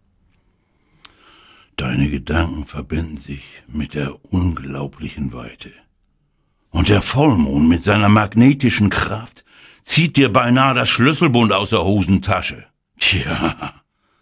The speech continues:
so viel Power hat der Mond. Was glaubst du denn, wie sonst Ebbe und Flut zustande kommen? Das ist ein Kommen und Gehen mit den Kräften aus dem Universum.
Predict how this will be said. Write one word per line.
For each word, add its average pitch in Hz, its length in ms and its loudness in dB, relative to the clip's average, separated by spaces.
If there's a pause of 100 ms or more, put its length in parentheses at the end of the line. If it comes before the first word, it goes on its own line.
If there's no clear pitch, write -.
(260)
so 73 240 -6
viel - 220 -8
Power - 400 -10
hat 71 200 -10
der 104 140 0
Mond. 76 400 -4 (720)
Was 98 220 -2
glaubst 101 360 -2
du 113 160 -4
denn, 110 220 2
wie 104 120 0
sonst 98 360 -2
Ebbe 110 160 0
und 101 200 2
Flut 120 340 -4
zustande 110 500 2
kommen? 76 480 -4 (1080)
Das 69 220 -10
ist 73 140 -6
ein 76 160 -2
Kommen 87 440 2
und 80 220 -4
Gehen 98 260 0
mit 85 140 -2
den 82 160 -4
Kräften 92 420 -4
aus 90 140 0
dem 98 140 4
Universum. 90 840 -2